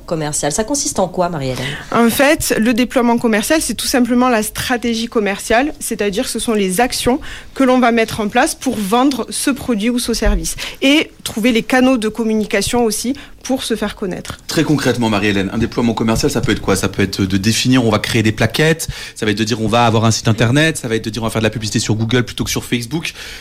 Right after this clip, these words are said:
Speaker 3: C'est quoi concrètement un déploiement commercial ?
Speaker 2: Alors, un déploiement commercial, on peut avoir en fonction de l'activité, en fait, de, euh, du créateur, mais aussi de son temps, mais aussi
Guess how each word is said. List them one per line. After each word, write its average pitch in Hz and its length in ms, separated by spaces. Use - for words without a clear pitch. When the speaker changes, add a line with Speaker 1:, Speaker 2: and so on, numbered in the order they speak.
Speaker 3:
C'est - 200
quoi 175 240
concrètement 156 720
un 123 100
déploiement 120 320
commercial ? 101 480
Speaker 2:
Alors, 226 240
un 233 80
déploiement 240 420
commercial, 254 760
on 240 120
peut 262 180
avoir 254 460
en 240 140
fonction 254 500
de 233 140
l'activité, 247 880
en 214 160
fait, 240 380
de, 190 240
euh, 190 240
du 190 240
créateur, 269 720
mais 254 300
aussi 294 500
de 226 160
son 233 280
temps, 277 300
mais 240 180
aussi 277 460